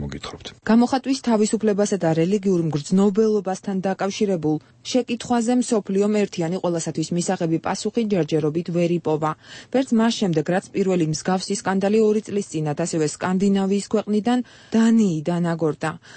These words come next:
Speaker 2: ალბათ გახსოვთ, რომ კარიკატურისტის სამიზნეს მაშინაც წინასწარმეტყველი მუჰამედი წარმოადგენდა. ორი ათას ხუთ წელს დანიურ გაზეთში გამოქვეყნებულ ერთ-ერთ კარიკატურაში ავტორმა წინასწარმეტყველს ბომბის ფორმის თავსაბურავი შეურჩია.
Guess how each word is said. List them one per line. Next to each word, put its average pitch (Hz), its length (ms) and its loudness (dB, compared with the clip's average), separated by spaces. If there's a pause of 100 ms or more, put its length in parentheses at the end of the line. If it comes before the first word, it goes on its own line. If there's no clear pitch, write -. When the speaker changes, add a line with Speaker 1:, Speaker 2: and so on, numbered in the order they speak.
(140)
Speaker 2:
ალბათ 262 240 0
გახსოვთ, 220 440 -2
რომ 165 120 -2
კარიკატურისტის 180 880 -2
სამიზნეს 214 540 2
მაშინაც 190 580 0
წინასწარმეტყველი 170 920 0
მუჰამედი 180 560 0
წარმოადგენდა. 156 800 -2 (240)
ორი 175 240 2
ათას 170 240 -4
ხუთ 220 180 0
წელს 254 200 0 (340)
დანიურ 254 360 4
გაზეთში 180 440 -2
გამოქვეყნებულ 175 720 -2
ერთ-ერთ 175 480 -2
კარიკატურაში 196 760 -2
ავტორმა 160 400 -2
წინასწარმეტყველს 208 840 0
ბომბის 214 480 0
ფორმის 160 420 -2
თავსაბურავი 156 840 -2
შეურჩია. 160 560 -2